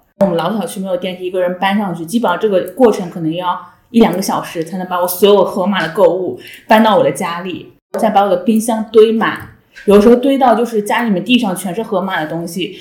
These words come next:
就冰箱实在塞不下了，天气又热，我又开始在我自己的小区群里面出，就说我抢多了，大家有没有什么需要的？就每周就在这种一边囤货又一边在出东西，因为是实在塞不下，就整个家里面都快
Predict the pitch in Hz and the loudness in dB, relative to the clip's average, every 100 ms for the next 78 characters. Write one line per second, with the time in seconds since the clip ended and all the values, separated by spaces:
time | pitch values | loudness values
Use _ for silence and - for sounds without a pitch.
0 | - 240 233 254 269 262 233 269 240 233 | -4 2 6 8 6 2 0 2 2 0
1 | 254 220 180 214 233 226 220 240 185 170 | -2 -2 -4 -4 0 2 2 2 0 0
2 | 190 214 214 240 208 208 202 190 - _ | 2 2 0 -4 -4 -4 -6 -8 -16 _
3 | - 180 254 214 202 196 170 190 208 196 | 0 0 2 2 0 -2 -4 -4 -4 -4
4 | 214 175 156 - 214 208 - - 220 196 | -2 -2 -6 -6 -4 -4 -8 -2 2 2
5 | 196 175 233 330 247 196 262 262 147 127 | 0 0 0 2 2 4 6 6 6 2
6 | - 302 330 311 285 320 349 262 - 240 | 2 0 2 0 2 4 4 4 2 -2
7 | 277 269 202 196 - - - 359 349 233 | -2 0 -2 -6 -12 -20 -4 4 6 6
8 | 294 311 330 320 311 - 311 294 202 - | 4 0 0 0 0 -2 0 2 2 0
9 | - - 302 294 294 - 190 202 330 269 | -10 2 4 6 2 4 4 4 4 4
10 | 233 254 269 269 262 - 285 277 277 302 | 4 2 2 2 0 -2 0 4 4 4
11 | 220 202 269 302 294 - 202 240 247 233 | 4 4 6 6 6 0 -2 -2 2 2
12 | 220 214 214 214 214 180 180 - - 262 | 4 2 0 0 0 -4 -4 -8 0 4
13 | 254 202 214 | 6 6 4